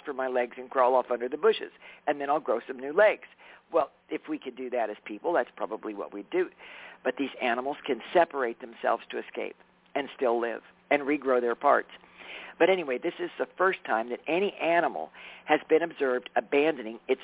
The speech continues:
entire body, okay? Now, this team of scientists were sure that the head would die right away without any organs. Despite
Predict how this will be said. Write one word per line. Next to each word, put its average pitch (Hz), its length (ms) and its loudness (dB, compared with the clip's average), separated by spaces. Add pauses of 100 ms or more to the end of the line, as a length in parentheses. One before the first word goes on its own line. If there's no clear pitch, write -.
entire 147 640 2
body, 127 580 0 (840)
okay? 131 400 -2 (840)
Now, 120 260 4 (240)
this 160 120 2 (160)
team 185 140 0
of 180 180 0
scientists 143 440 2 (240)
were 143 140 -4 (120)
sure 143 240 6
that 123 160 -6
the 139 80 -4
head 156 240 2
would 160 180 -4
die 117 360 4 (100)
right 139 260 4
away 156 460 4
without 135 320 2
any 147 160 -10
organs. 160 400 2 (920)
Despite 202 420 4